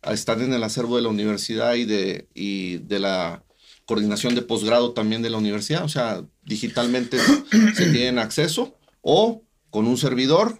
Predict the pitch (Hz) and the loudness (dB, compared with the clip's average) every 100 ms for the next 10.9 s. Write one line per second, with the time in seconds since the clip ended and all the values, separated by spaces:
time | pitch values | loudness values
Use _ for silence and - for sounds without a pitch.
0 | _ 135 71 90 117 123 123 123 127 120 | _ -18 -10 -2 2 4 4 2 0 0
1 | 101 95 - 107 107 117 120 160 - - | -2 -6 -6 -2 0 -2 0 -2 -2 -2
2 | 123 120 - 120 120 135 120 127 123 123 | -4 -4 -4 -2 -2 -4 -2 -2 -2 -4
3 | 127 165 151 156 - _ _ _ - 120 | -2 -2 0 -2 -4 _ _ _ -4 -2
4 | 123 123 117 107 113 120 127 120 107 104 | -2 -2 -4 -4 -2 -2 -2 -2 -2 -2
5 | 107 113 117 113 110 147 180 214 214 _ | -2 0 0 -2 0 0 0 -2 -6 _
6 | _ - 113 131 120 120 120 117 127 156 | _ -8 -4 -4 -2 -2 -2 -2 -2 0
7 | 151 123 135 120 110 113 120 120 110 104 | -2 -2 -4 -4 -4 -4 -4 -2 -2 -2
8 | 110 110 110 113 147 180 220 220 - _ | -2 -2 -2 -2 0 0 0 -4 -14 _
9 | _ - 117 127 151 143 143 139 127 120 | _ -4 0 2 2 2 2 2 2 4
10 | 151 185 214 214 - - 113 107 104 | 4 2 2 0 0 -2 0 0 -2